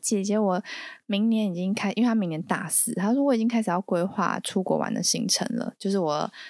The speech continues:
上半年呢，会开始打工赚钱，然后下半年会开始出去玩这样。”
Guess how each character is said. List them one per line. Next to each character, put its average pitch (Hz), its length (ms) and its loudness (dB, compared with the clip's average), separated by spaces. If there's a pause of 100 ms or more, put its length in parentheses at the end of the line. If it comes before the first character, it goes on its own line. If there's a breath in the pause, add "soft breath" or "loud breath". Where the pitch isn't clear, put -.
(100)
上 254 300 2
半 240 200 2
年 160 220 0
呢， 160 180 -2
会 196 80 2
开 196 140 -2
始 160 140 -6
打 - 160 -6
工 175 180 -2
赚 175 240 -2
钱， - 340 -2
然 - 80 0
后 170 80 -2
下 190 160 2
半 185 140 0
年 160 100 0
会 160 80 -2
开 170 160 -4
始 165 220 -2
出 - 160 -6
去 156 160 -2
玩 143 340 -2
这 - 120 -2
样。” - 120 -6